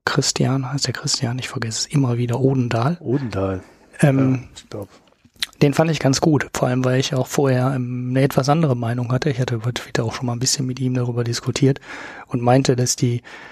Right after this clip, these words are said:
Speaker 1: harte deutsche und europäische Verhandlungsposition spätestens dann, ähm, aufgeweicht wird, wenn die, äh, deutschen Exporteure in Berlin anklopfen und sagen, „Hm, nee, so nicht, wir wollen weiterhin unsere Autos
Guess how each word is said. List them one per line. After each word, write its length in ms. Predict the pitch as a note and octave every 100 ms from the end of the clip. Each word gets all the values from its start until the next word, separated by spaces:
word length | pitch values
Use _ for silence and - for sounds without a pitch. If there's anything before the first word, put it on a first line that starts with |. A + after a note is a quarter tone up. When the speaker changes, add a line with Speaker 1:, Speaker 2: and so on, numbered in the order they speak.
| - -
Speaker 1:
harte 440 | - C#3 D3+ C#3+
deutsche 560 | B2 B2+ C3+ - C#3 C#3+
und 180 | C3 B2+
europäische 640 | B2 A#2+ - B2+ C#3 C#3
Verhandlungsposition 1040 | - B2+ C#3 C3+ - - B2+ C3 - C#3
spätestens 640 | - B2+ C3 C3+ - B2+
dann, 320 | - A#2+ C3+ C#3
ähm, 240 | B2+ C3+
aufgeweicht 680 | C3 C3 - B2+ C3 C3 -
wird, 340 | C3 C#3 - _ _
wenn 380 | B2 A#2+ B2+ C3+ - - _ _ _ -
die, 240 | A#2 A#2
äh, 460 | A#2+ A#2 A#2 A#2+ A#2+ - _ _ - -
deutschen 340 | A#2+ B2+ -
Exporteure 720 | C3+ C#3 - B2 C3 C#3 C3+
in 120 | B2+
Berlin 320 | B2+ A#2 C3 C3
anklopfen 680 | B2 C#3 - C#3 - C3+
und 120 | B2+ B2
sagen, 760 | A#2+ A#2 A2+ B2+ B2 A#2+ A2+
„Hm, 400 | - A2 G#2+ G#2+ -
nee, 260 | G#2+ A2 G#2
so 200 | A2+ C3
nicht, 360 | C3+ E3 -
wir 160 | C#3 A2+
wollen 280 | B2 C#3 B2
weiterhin 420 | C3 C3+ B2 C3
unsere 380 | B2 A#2+ B2 A#2+
Autos 420 | C3 - C3 -